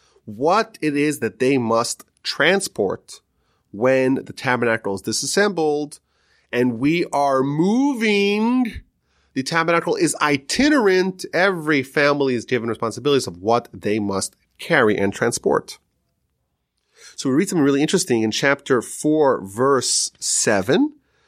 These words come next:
It's talking about the table. "Upon the table of the showbread, they shall spread a cloth of turquoise wool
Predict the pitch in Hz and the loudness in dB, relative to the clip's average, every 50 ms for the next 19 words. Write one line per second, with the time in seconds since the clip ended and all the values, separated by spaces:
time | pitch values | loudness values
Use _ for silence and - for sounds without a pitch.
0 | _ _ _ - - 131 - - - 170 170 175 - 170 143 135 - 120 - - | _ _ _ -2 -2 -2 -2 -2 0 0 0 2 0 0 0 0 -2 -4 -6 -2
1 | - 143 127 120 - 135 185 226 220 _ _ _ _ _ _ _ _ _ _ _ | 2 2 2 2 2 2 0 0 -2 _ _ _ _ _ _ _ _ _ _ _
2 | _ _ - 123 - 175 180 190 180 - 185 190 160 170 151 151 185 180 151 151 | _ _ -8 -6 -2 0 2 2 2 2 2 0 0 0 2 2 2 2 2 2
3 | - - - 170 180 180 160 190 202 208 220 240 226 - _ _ _ - 139 143 | 2 4 2 2 2 2 2 2 2 2 2 0 -2 -4 _ _ _ -2 0 0
4 | 151 143 - 139 117 - - - - - 175 180 190 185 - - - - 160 156 | 0 2 2 2 2 2 0 0 0 0 0 0 -2 -4 -6 -6 -2 0 2 2
5 | 170 208 208 - - - - - _ _ _ _ _ _ _ _ _ _ _ _ | 2 2 0 -4 -10 -18 -20 -20 _ _ _ _ _ _ _ _ _ _ _ _
6 | _ _ _ _ _ _ _ _ _ - 151 131 - - - 196 196 196 202 202 | _ _ _ _ _ _ _ _ _ -2 -2 -2 0 0 0 0 0 0 0 2
7 | 196 - - 180 160 143 131 135 151 165 - | 2 2 0 2 2 2 2 2 0 -2 -4